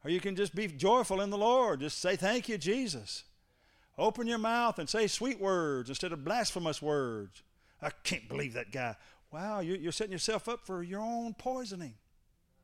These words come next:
You follow this? God wants you free because He really likes you. The Lord loves you. He wants you free like He is free.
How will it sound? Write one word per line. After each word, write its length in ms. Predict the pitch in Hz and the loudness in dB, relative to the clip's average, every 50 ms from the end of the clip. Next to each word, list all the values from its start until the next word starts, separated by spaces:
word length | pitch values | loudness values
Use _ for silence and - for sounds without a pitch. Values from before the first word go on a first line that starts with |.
| _ _ _ _ _ _ _ _ - | _ _ _ _ _ _ _ _ -14
You 60 | 139 | -4
follow 280 | - 196 202 202 196 | -2 0 0 0 0
this? 320 | 185 196 208 220 190 - - - _ _ - _ _ _ _ _ _ _ _ _ _ _ _ _ _ _ - | -2 -4 -6 -6 -10 -14 -18 -20 _ _ -20 _ _ _ _ _ _ _ _ _ _ _ _ _ _ _ -6
God 200 | 147 196 285 285 | -4 -4 -2 -2
wants 220 | 240 214 208 - 185 | -2 -4 -6 -4 -6
you 80 | 180 | -8
free 440 | 160 - - 220 254 262 277 233 170 | -8 -8 -8 -6 -6 -6 -6 -6 -6
because 520 | 156 165 156 - 185 180 165 156 139 - - - - - - - _ _ _ _ | -8 -10 -8 -4 -2 0 0 -2 -2 -6 -12 -18 -20 -20 -20 -20 _ _ _ _
He 320 | - - 208 240 302 311 | -12 -6 -4 -2 -2 0
really 380 | 226 175 202 254 277 240 185 143 | 0 0 0 2 2 0 0 2
likes 460 | 135 135 147 190 262 - - - - | 2 0 0 -2 -4 -4 -6 -6 -6
you. 200 | 123 113 104 98 - - _ _ _ _ _ _ _ _ _ _ _ _ _ _ _ _ _ _ _ _ _ _ _ _ _ _ _ _ _ _ _ _ _ _ _ _ _ _ _ _ _ _ _ - | -6 -6 -8 -10 -14 -20 _ _ _ _ _ _ _ _ _ _ _ _ _ _ _ _ _ _ _ _ _ _ _ _ _ _ _ _ _ _ _ _ _ _ _ _ _ _ _ _ _ _ _ -4
The 100 | 175 226 | -2 2
Lord 340 | 247 247 277 285 294 277 262 | 6 8 10 10 10 10 8
loves 460 | 240 214 220 247 294 302 285 185 160 | 8 6 8 8 8 6 4 2 0
you. 300 | 190 180 160 135 113 98 - - _ _ _ _ _ _ _ _ _ _ _ _ _ _ _ _ _ _ _ _ _ _ _ _ | 0 2 2 0 -2 -6 -12 -18 _ _ _ _ _ _ _ _ _ _ _ _ _ _ _ _ _ _ _ _ _ _ _ _
He 220 | - 180 240 302 | -4 -2 0 0
wants 360 | 311 269 233 262 302 233 - | 2 2 4 4 2 2 0
you 140 | 240 247 302 | -4 -4 -4
free 420 | 196 - 208 240 269 294 294 294 277 | -4 -2 -2 0 0 0 -2 -2 -2
like 220 | 262 277 294 - | 0 -2 -2 0
He 240 | 196 262 294 277 226 | 0 0 0 0 0
is 160 | 185 160 143 | 0 0 -2
free. 480 | - - 175 165 147 127 107 92 85 | -2 -4 -2 -2 -2 -2 -4 -8 -12